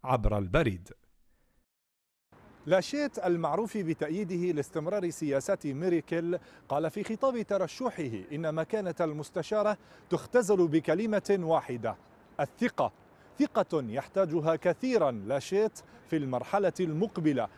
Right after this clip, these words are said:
لترتيب البيت الداخلي في حزبه والاستعداد بقوة للظفر بمنصب المستشار الألماني.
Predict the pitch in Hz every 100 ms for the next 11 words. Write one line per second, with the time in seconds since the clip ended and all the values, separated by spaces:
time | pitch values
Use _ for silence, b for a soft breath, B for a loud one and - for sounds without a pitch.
0 | B 156 180 208 - 269 202 156 127 127
1 | 196 175 131 139 - 151 214 214 214 -
2 | 139 - 220 143 127 101 - - - 135
3 | 131 156 127 170 156 160 151 - 254 247
4 | 202 - 156 113 - - - 160 113 175
5 | 220 185 151 135 110 - - - 156 139
6 | 202 214 - 185 165 143 143 139 - 151
7 | 160 135 123 127 135 151 202 127